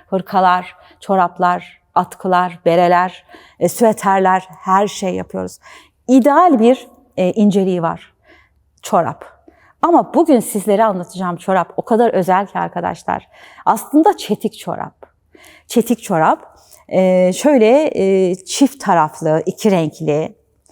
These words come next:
böyle iki renkli bir çorap. İsterseniz bu rengi dışa alın, isterseniz bunu alın. Böyle içerisine geçirerek, e, farklı bir çorap oldu. E, çeyizlerin vazgeçilmezi olacak diye düşünüyorum. Çünkü ben biliyorum ki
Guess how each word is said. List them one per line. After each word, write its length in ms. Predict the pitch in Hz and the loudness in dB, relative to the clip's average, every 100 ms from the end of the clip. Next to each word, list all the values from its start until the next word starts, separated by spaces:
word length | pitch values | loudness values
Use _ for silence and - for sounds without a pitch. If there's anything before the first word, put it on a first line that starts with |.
| _ _ _ _ _ - | _ _ _ _ _ -6
böyle 360 | 170 147 151 | -4 -4 -6
iki 300 | 147 - - | -8 -14 -10
renkli 300 | 165 147 - | -8 -8 -10
bir 60 | 147 | -14
çorap. 500 | - 156 147 - - _ - - - _ _ | -12 -8 -8 -8 -12 _ -20 -20 -20 _ _
İsterseniz 600 | 240 - 240 233 214 190 | -6 0 -2 0 -2 0
bu 100 | 202 | 0
rengi 240 | 190 170 165 | 0 0 -4
dışa 240 | 170 190 | -4 -2
alın, 280 | 156 180 269 | 0 -2 -4
isterseniz 600 | - - 175 175 165 160 | -6 -2 -2 -2 -10 -8
bunu 200 | 170 170 | -8 -6
alın. 240 | 139 147 - _ _ | -4 -6 -8 _ _
Böyle 220 | 269 196 | -4 -4
içerisine 460 | - - 170 - 175 | -4 -2 -4 -2 -4
geçirerek, 680 | 202 196 170 156 262 - _ _ _ _ _ - | -4 -2 -2 -2 -2 -6 _ _ _ _ _ -6
e, 240 | 180 180 | 0 0
farklı 460 | 180 262 240 - 233 | 0 -4 -2 -2 -2
bir 60 | |
çorap 380 | 214 180 165 165 | -2 -2 -2 -2
oldu. 340 | 147 131 - _ - - _ | -8 -8 -12 _ -20 -20 _
E, 120 | - 185 | 0 0
çeyizlerin 580 | - 302 285 359 349 233 | 4 4 4 4 4 4
vazgeçilmezi 680 | 208 202 220 226 220 220 | 2 2 0 2 0 2
olacak 320 | 240 180 165 | 0 0 -4
diye 160 | 170 151 | -4 -6
düşünüyorum. 440 | 156 165 165 196 | -6 -6 -6 -4
Çünkü 300 | 233 269 269 | -2 0 2
ben 240 | 294 302 226 | 2 4 4
biliyorum 360 | 240 349 247 | 4 2 2
ki 360 | 185 - 160 185 | -2 -4 -4 -4